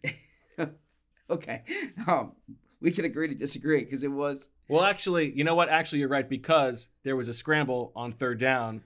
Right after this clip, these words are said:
Speaker 1: Well, I was gonna say
Speaker 2: And that was a pass. That
Speaker 1: so
Speaker 2: was a
Speaker 1: t-,
Speaker 2: called
Speaker 1: yeah,
Speaker 2: pass.
Speaker 1: so to
Speaker 2: So there
Speaker 1: me
Speaker 2: was one called pass
Speaker 1: <laughs> Okay.
Speaker 2: on
Speaker 1: So
Speaker 2: the
Speaker 1: to
Speaker 2: first
Speaker 1: me,
Speaker 2: eleven
Speaker 1: the,
Speaker 2: plays.
Speaker 1: the key play in that drive, you just referenced it, third and four at the forty-four,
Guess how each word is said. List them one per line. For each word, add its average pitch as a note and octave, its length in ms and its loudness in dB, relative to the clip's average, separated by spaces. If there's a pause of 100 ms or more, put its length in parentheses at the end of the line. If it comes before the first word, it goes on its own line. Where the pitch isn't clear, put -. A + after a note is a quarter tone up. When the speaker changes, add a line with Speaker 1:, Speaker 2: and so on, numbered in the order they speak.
Speaker 1:
Well, - 400 0
I E3 100 6
was E3 160 2
gonna E3 140 -4
say D#3 240 -2
Speaker 2:
And C3+ 220 6
that E3 180 8
was C3 140 0
a A#2+ 60 -2
pass. G#2+ 360 -6
That C#3 120 4
Speaker 1:
so D3+ 40 10
Speaker 2:
was - 140 6
a - 40 0
Speaker 1:
t-, - 40 -8
Speaker 2:
called A#2+ 200 -4
Speaker 1:
yeah, C#3+ 180 4
Speaker 2:
pass. - 100 -8
Speaker 1:
so E3+ 120 0
to F3 160 -6
Speaker 2:
So E3+ 80 0
there F3 100 6
Speaker 1:
me E3+ 40 6
Speaker 2:
was D3+ 120 6
one F3 320 6
called D#3 360 2
pass A#2 380 -4
Speaker 1:
<laughs> - 80 -8
Okay. - 20 -18 (220)
Speaker 2:
on B2+ 100 -4
Speaker 1:
So B2+ 80 2
Speaker 2:
the - 60 0
Speaker 1:
to C3+ 80 2
Speaker 2:
first G2+ 140 2
Speaker 1:
me, G#2 60 2
Speaker 2:
eleven A#2 200 0
Speaker 1:
the, F3 120 0
Speaker 2:
plays. G#2+ 140 -6
Speaker 1:
the D3 160 -6
key G3 220 -8
play E3 320 6
in D3 60 0
that D3 160 -2
drive, C3+ 520 4 (440)
you C#3+ 140 -6
just D3 240 -4
referenced C3+ 440 -4
it, A#2+ 120 -6
third E3 300 2
and C3+ 140 -2
four D3 320 0
at D3 60 -6
the - 60 -16
forty-four, C3 680 -8